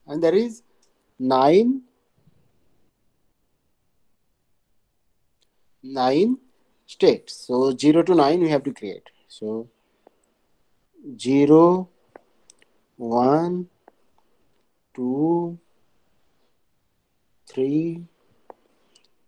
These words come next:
four, five, six, seven, eight, and nine. Okay,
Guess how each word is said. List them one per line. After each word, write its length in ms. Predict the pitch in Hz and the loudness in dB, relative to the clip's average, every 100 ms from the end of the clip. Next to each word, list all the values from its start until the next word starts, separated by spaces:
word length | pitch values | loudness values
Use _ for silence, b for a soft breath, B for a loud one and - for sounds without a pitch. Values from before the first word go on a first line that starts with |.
| _ | _
four, 480 | - 127 143 156 160 156 - _ - _ _ _ _ _ _ _ | -6 -2 0 -2 -6 -16 -20 _ -20 _ _ _ _ _ _ _
five, 560 | 110 110 131 147 156 160 - _ _ _ _ _ _ _ _ _ | -10 -4 0 2 0 -2 -14 _ _ _ _ _ _ _ _ _
six, 880 | - - - 156 156 147 - - - - _ _ _ _ _ _ _ _ _ _ | -20 -8 0 2 2 0 -6 -16 -18 -20 _ _ _ _ _ _ _ _ _ _
seven, 920 | - _ 139 135 139 139 135 151 151 _ _ _ _ _ _ _ _ _ _ _ _ - | -20 _ -6 -2 0 2 2 -2 -4 _ _ _ _ _ _ _ _ _ _ _ _ -10
eight, 440 | 123 131 147 156 123 | -4 -2 -4 -4 -6
and 140 | 113 | -2
nine. 380 | 104 90 87 87 _ _ _ _ _ _ _ _ _ _ _ _ _ _ _ _ _ _ _ _ | -2 -4 -8 -16 _ _ _ _ _ _ _ _ _ _ _ _ _ _ _ _ _ _ _ _
Okay, 320 | 120 131 156 | -14 -6 -4